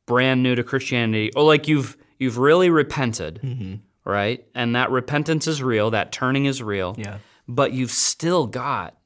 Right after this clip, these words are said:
Speaker 1: just all of these cravings,
Speaker 2: Yeah.
Speaker 1: and you feel the war,
Speaker 2: Mm-hmm.
Speaker 1: you know, where before you were just, <sighs> "We're just going with our desires.
Speaker 2: For
Speaker 1: We're
Speaker 2: sure.
Speaker 1: just doing whatever we want."
Speaker 2: Yeah.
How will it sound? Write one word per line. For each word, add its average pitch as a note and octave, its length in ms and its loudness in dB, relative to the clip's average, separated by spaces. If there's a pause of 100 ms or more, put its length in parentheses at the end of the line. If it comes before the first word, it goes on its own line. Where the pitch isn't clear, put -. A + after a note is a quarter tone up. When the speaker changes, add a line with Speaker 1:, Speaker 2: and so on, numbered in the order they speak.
(540)
Speaker 1:
just A#2 340 -4
all A#2+ 480 2
of G2+ 220 -4
these F2+ 560 -6 (420)
cravings, A2+ 1000 0
Speaker 2:
Yeah. F2+ 200 -10 (280)
Speaker 1:
and D3+ 220 2
you E3+ 140 2
feel G3 540 2
the C#3 100 2
war, A#2+ 760 4
Speaker 2:
Mm-hmm. G#2 480 -6
Speaker 1:
you B2 120 0
know, A#2 240 2
where D#3+ 240 4
before D#3+ 640 2
you F#3+ 120 -2
were A3+ 80 0
just, G3 240 -2 (240)
<sighs> - 240 -12
"We're D#3 140 2
just G3 240 0
going D#3+ 320 6
with D#3 180 4
our D3 140 4
desires. C3+ 400 2
Speaker 2:
For C#3 60 0
Speaker 1:
We're F3+ 60 0
Speaker 2:
sure. D#3+ 120 0
Speaker 1:
just F2+ 140 -6
doing D#3+ 300 4
whatever D#3+ 300 4
we D#3 160 2
want." B2+ 340 -2
Speaker 2:
Yeah. G2+ 180 -6